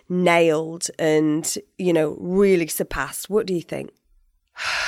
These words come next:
Speaker 2: It's hard to say out loud 'cause I feel like I'm at the beginning of the journey with my business coach. And it's almost like the, I, I, I, I've made this commitment and I know that at the moment, setting some goals is what my goal is. <laughs> If you see what I mean,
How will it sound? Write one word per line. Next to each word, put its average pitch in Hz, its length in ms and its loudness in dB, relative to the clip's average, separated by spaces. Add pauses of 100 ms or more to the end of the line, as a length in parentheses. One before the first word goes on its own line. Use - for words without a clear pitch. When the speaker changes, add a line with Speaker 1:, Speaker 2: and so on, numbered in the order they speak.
(500)
Speaker 2:
It's 254 160 -2
hard 339 280 4
to 370 80 2
say 311 200 6
out 277 140 6
loud 254 240 6
'cause 214 140 0
I 226 60 2
feel 294 220 2
like 311 140 4
I'm 247 80 2
at 247 80 0
the 226 80 -4
beginning 233 380 2
of 214 40 2
the 214 60 2
journey 214 340 2
with 190 160 -4
my 180 120 -2
business 175 400 -6
coach. 160 500 0 (400)
And 208 140 0
it's 196 100 -2
almost 233 260 2
like 220 140 0
the, 180 180 -4 (140)
I, - 120 2 (120)
I, - 100 -6 (140)
I, 214 300 4 (100)
I've 202 160 0
made 220 300 4
this 254 180 -4
commitment 196 640 -2 (460)
and 208 120 4
I 208 100 6
know 233 220 6
that 226 280 2
at 220 100 2
the 220 80 -2
moment, 220 560 4 (220)
setting 226 420 0
some 214 200 2
goals 202 360 4
is 202 160 0
what 185 240 0
my 196 160 2
goal 202 340 4
is. 247 320 4
<laughs> 294 40 -6 (520)
If 349 120 -8
you 466 140 -2
see 359 180 2
what 330 140 8
I 311 100 6
mean, 330 260 4